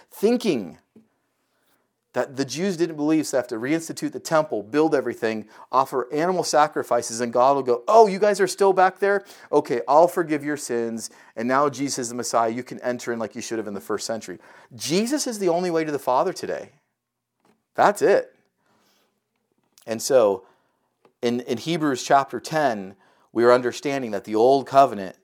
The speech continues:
had limitations, and Jesus himself, I have in your handout, Christ at the cross became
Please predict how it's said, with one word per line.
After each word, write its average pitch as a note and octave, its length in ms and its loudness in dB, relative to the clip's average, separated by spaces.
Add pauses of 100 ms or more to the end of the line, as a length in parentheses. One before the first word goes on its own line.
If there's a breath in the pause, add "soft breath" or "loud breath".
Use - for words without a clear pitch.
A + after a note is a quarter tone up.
had G#2+ 220 -2
limitations, A#2+ 840 -2
and G2 220 -12
Jesus C3 420 -4
himself, G#2 680 0
I F#2 80 -4
have A#2 160 0
in C#3 60 -6
your D3+ 100 -8
handout, G2 380 -6 (280 loud breath)
Christ C#3 480 4
at A2+ 220 4
the - 80 -2
cross - 760 2 (480 soft breath)
became A#2+ 720 -4